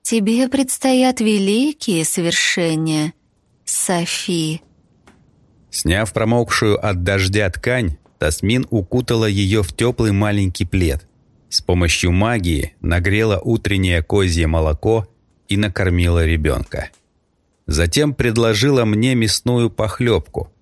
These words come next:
Speaker 2: от которой я был не в силах отказаться. Мы сели в кресло около камина, и она начала свой рассказ.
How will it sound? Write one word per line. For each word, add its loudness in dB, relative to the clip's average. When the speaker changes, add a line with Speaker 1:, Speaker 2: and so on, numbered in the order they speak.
Speaker 2:
от -4
которой 0
я 2
был 2
не 0
в -2
силах -2
отказаться. -2
Мы 2
сели 0
в -6
кресло 0
около 0
камина, 0
и -2
она 0
начала 0
свой -2
рассказ. -6